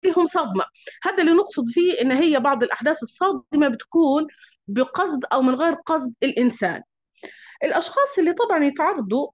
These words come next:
لصدمة دائمًا بيكون عندهم، آه، شعور يغلب عليهم، هو شعور الحزن، الغضب،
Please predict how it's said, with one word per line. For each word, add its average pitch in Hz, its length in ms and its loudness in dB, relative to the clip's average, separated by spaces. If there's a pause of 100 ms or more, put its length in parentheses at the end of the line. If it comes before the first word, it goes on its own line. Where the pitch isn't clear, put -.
(320)
لصدمة 302 480 0
دائمًا 294 340 0
بيكون 285 300 0
عندهم، 294 600 2
آه، 254 220 0
شعور 285 600 0 (100)
يغلب 254 300 0
عليهم، 240 500 0
هو 240 100 0
شعور 220 380 -2
الحزن، 254 840 -2
الغضب، 233 1160 0